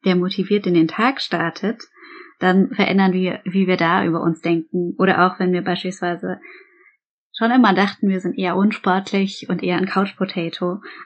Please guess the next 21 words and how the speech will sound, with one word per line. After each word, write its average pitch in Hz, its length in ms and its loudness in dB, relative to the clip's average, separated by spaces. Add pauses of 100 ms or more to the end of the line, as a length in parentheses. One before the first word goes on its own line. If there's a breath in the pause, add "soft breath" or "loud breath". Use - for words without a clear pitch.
(100)
aber 190 260 2
dann 214 420 2
regelmäßig 202 960 0
joggen 240 280 6
gehen 165 380 0
oder 180 540 0
regelmäßig 190 560 -2
Yoga 220 260 4
machen, 180 480 0 (720 loud breath)
werden 196 360 4
wir 220 340 0
vom 214 160 0
unsportlichen 196 600 0
Couch - 280 -8
Potato 185 580 -6
zum 196 220 0
fitten 202 280 0
Jogger 196 420 0 (320)
oder 175 400 -2 (440 loud breath)
zur 185 260 0
Yogini 190 680 4